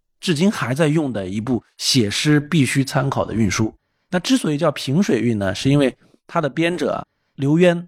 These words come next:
他是金朝人，他是平水这个地方的人，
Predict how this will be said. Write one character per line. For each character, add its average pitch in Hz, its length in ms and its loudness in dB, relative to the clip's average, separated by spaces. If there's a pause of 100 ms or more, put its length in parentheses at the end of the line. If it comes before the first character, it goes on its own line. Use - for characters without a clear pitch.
他 156 140 -4
是 131 80 -4
金 175 200 4
朝 120 200 0
人， 87 200 -6 (600)
他 151 180 -6
是 127 580 -2
平 131 400 0
水 107 220 0
这 104 80 -4
个 110 80 2
地 107 160 2
方 104 140 0
的 98 40 0
人， 92 240 -2